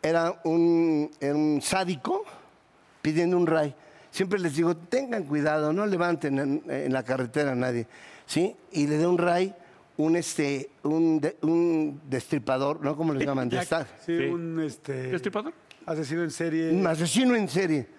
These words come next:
Speaker 1: un asesino en serie. Le da un ray y se sube y van los dos callados. Y le dice,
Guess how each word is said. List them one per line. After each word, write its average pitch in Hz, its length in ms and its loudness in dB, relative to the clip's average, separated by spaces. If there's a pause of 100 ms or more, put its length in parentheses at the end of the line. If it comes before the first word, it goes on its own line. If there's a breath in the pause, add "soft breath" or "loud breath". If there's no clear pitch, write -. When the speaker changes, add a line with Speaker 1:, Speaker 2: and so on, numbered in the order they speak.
(380 loud breath)
Speaker 1:
un 151 80 2
asesino 147 400 0
en 139 100 0
serie. 131 360 -2 (260 loud breath)
Le 131 160 -2
da 147 80 2
un 151 100 2
ray 139 320 0 (100)
y 110 60 -10
se 107 120 -6
sube 139 400 -2
y 123 80 -2
van 139 240 -2
los 117 100 -4
dos 117 180 -6
callados. 113 640 -6 (580 loud breath)
Y 120 100 -4
le 123 120 -4
dice, 131 400 -2